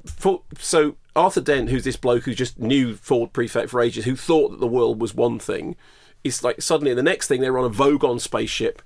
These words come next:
and he's discovered that this bloke who was his best mate is, was actually a, you know, an alien visitor who just got stranded on Earth and has been, you know, waiting to hi-, hitch a lift for ages and ages and ages, but it never happened.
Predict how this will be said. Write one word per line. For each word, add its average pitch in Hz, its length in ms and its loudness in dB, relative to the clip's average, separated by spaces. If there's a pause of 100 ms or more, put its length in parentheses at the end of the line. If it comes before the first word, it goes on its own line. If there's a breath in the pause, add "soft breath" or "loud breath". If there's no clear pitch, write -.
(220 loud breath)
and 123 80 2
he's 127 100 -2
discovered 135 380 0
that - 80 -6
this 113 140 -4
bloke 151 260 4
who 127 80 -2
was 120 140 -4
his 110 100 -4
best 131 240 -4
mate 120 180 0
is, 113 140 -4
was 120 160 -2
actually 139 360 0
a, 117 80 2
you 120 120 -2
know, 101 100 -2
an 104 60 0
alien 131 420 0
visitor 113 380 -2
who 113 120 0
just - 300 -8
got 127 180 -4
stranded 127 540 -2
on 110 140 -2
Earth 120 180 0
and 117 100 -4
has 113 60 -4
been, 117 320 -6
you 127 100 -2
know, 110 120 -2
waiting 127 380 -2
to 113 60 -2
hi-, 104 160 -8
hitch 127 280 -2
a 117 60 0
lift 120 220 -2
for 120 200 -2
ages 120 320 -4
and 110 80 -4
ages 104 240 -6
and 110 80 -4
ages, 110 240 -6
but - 140 -4
it - 40 -18
never 113 320 -4
happened. - 400 -6